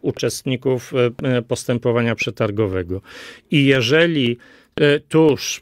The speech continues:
po wypłaceniu, e, pierwszej zaliczki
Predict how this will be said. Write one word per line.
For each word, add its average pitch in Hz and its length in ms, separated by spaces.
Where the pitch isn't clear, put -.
po 117 380
wypłaceniu, 135 920
e, 127 280
pierwszej 175 540
zaliczki 117 720